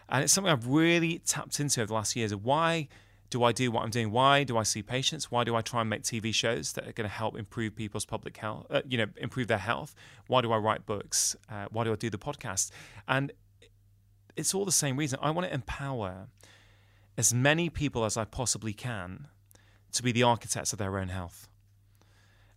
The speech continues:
And that's my mission, that's my purpose. And actually on my website, I've actually put, my goal is to try and change the lives of a hundred million people around the world. Now, I would never have had the confidence to say that to you even two years ago. Even twelve months ago, I wouldn't have said that because I would have felt a bit shy. You know, I'm a Brit. We don't really say things like that.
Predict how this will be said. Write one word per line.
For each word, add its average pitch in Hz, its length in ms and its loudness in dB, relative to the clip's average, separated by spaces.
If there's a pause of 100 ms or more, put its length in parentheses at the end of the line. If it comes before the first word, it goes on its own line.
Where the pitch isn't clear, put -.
And 117 120 6
that's - 240 6
my 127 180 6
mission, 110 280 0
that's - 200 -2
my 113 140 0
purpose. 104 340 -2
And 131 80 4
actually 165 160 2
on 147 60 2
my 113 120 4
website, 135 360 6
I've 110 100 4
actually - 240 2
put, - 260 2
my 117 200 4
goal 151 360 4
is 104 160 2
to 107 100 -2
try 117 300 2
and 110 160 2 (480)
change 127 300 2
the 117 60 0
lives 110 220 4
of 107 40 -4
a 107 60 0
hundred 110 240 -2
million 104 220 -2
people 104 280 -6
around 98 200 -4
the 95 60 -6
world. 95 480 -4 (300)
Now, 107 320 0 (480)
I 147 140 8
would 147 140 4
never 131 380 6
have 110 120 0
had 110 140 -4
the 113 60 -8
confidence 110 520 -6
to 107 100 -6
say 113 200 0
that 104 180 -6
to - 160 -4
you 98 200 -2
even 110 200 -2
two 113 180 -2
years 104 260 -2
ago. - 100 -6
Even 220 260 2
twelve 165 320 4
months 139 240 0
ago, 107 100 0
I 98 80 4
wouldn't 98 180 -4
have 101 80 -6
said 104 200 -2
that 131 240 -6
because 107 380 0
I 113 40 -2
would 107 120 -4
have - 40 -6
felt - 140 -8
a - 40 -18
bit - 120 -6
shy. 110 400 2
You 98 60 -4
know, 107 100 0
I'm 107 140 2
a 92 40 0
Brit. 113 440 4
We 123 80 0
don't 123 120 2
really 110 160 -2
say 123 260 4
things 107 260 -4
like 95 180 -2
that. 92 360 -2